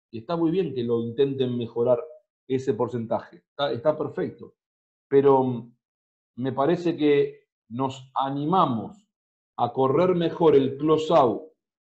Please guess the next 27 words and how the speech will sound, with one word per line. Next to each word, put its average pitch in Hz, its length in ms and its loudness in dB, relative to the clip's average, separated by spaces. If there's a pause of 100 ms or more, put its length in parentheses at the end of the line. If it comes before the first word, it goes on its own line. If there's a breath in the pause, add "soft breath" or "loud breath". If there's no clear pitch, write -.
(800)
a 120 220 0
tiradores 139 580 4
abiertos 147 760 2
porque 139 540 0 (380)
muchos 147 840 0
se - 240 -4
han 208 200 2
confiado 190 760 0
tanto 127 680 -2 (200)
en 131 240 -6
su 143 240 -8
tiro 190 640 0
que 156 120 0
han 180 200 2
dejado 170 540 2
de 139 80 4
romper. 127 580 0 (560)
¿Me, 113 240 -8
me 113 120 -8
explico 160 380 -4
esto? 170 220 -6
Muchos, 113 460 -2
no 139 120 -4
digo 165 160 4
que 151 80 0
sean 156 220 -4
todos 135 300 -4